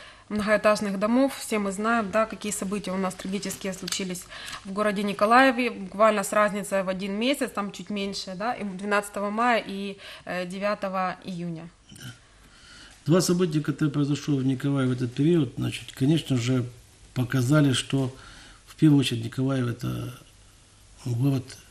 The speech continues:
Speaker 2: терпеливых людей, город, который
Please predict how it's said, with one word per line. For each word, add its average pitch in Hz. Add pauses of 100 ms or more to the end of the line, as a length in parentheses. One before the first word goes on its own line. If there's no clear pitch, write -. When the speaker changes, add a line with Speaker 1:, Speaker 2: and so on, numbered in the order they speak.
(540)
Speaker 2:
терпеливых 135
людей, 113 (1300)
город, 131 (180)
который 135